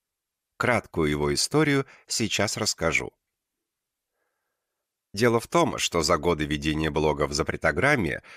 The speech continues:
я получил, наверное, тысячи сообщений о том, что наука — это всё фигня. А вот личный опыт или опыт соседа, бабушки, троюродного брата отца-одноклассника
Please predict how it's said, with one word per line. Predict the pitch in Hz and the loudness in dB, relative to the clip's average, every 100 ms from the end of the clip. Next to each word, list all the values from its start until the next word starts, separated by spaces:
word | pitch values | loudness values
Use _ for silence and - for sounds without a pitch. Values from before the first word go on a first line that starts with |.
| - - | -16 -2
я | 123 | 0
получил, | 160 120 123 - 156 | 2 2 2 2 2
наверное, | 120 95 123 117 113 95 | 4 4 2 2 0 0
тысячи | - 143 - 117 107 | -2 -4 -2 -2 2
сообщений | - 92 - 120 127 120 113 - | 2 2 0 0 2 2 0 -2
о | 90 | -4
том, | - 110 92 | 0 2 2
что | - 95 | 0 2
наука — | 78 71 69 82 165 175 - - | 2 2 0 0 0 0 -6 -4
это | 185 180 175 | 0 2 2
всё | - 160 | 2 4
фигня. | 160 135 117 73 - _ _ _ _ _ _ _ | 2 4 4 2 -2 _ _ _ _ _ _ _
А | 113 | 2
вот | 117 - | 4 2
личный | 76 80 - 120 127 | 0 -2 0 2 4
опыт | 143 151 143 - - | 4 4 -2 -4 2
или | 135 147 | 4 6
опыт | 156 147 - | 4 2 2
соседа, | 120 120 - 90 95 92 123 | 2 2 4 4 4 2 0
бабушки, | 117 95 87 82 104 - - 113 | 2 4 4 2 -2 -4 -6 -4
троюродного | - 92 90 87 80 80 | 2 6 6 6 4 2
брата | 76 78 - | 4 2 2
отца-одноклассника | 78 - 82 76 78 - 78 71 - 117 - 143 | 0 2 2 4 2 2 4 4 2 0 2 0